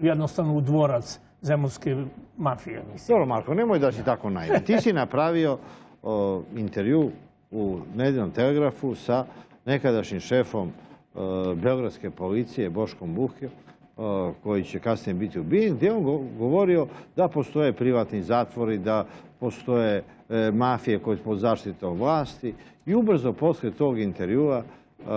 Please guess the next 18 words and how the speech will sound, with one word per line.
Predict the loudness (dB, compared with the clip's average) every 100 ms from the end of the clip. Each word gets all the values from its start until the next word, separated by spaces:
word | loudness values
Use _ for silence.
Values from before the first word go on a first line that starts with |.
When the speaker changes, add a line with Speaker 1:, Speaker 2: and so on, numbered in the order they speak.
| -2 -2 -4
Speaker 2:
on | -2 0
je | 0 0 -2 -4 -10 -20 _ _ _
ubijen, | -12 2 4 4 0 -10 -20 -20 _ _ _ _ _ _ -10
a | 0 2 2 -2 -20 _
ti | 0 0
si | 2 2 2 2 -8 -8
otet. | -8 -8 -20 -20 _ _ _ _ _ _ _ _ _ _ -20 _ _ _ _ _ _ _ _ -20 -20 -4
Speaker 1:
Pa | -2
m-, | 0 -2 -6 -14 -8
mene, | -2 0 0 0 -2 -12 -20 _ -20 _ _ _ _ _ _ _ _ _ -6
na | -2
nagovor | 0 0 0 -2
mog | -2 -2 -4 -8 -14 -16 -16 -8
dobrog | -4 -4 -4 -8
prijatelja | -6 -4 -6 -8 -8 -6
iz | -6 -6
Aleksandrovca | -6 -6 -8 -6 -6 -6 -8 -10
Župskog, | -6 -8 -6 -6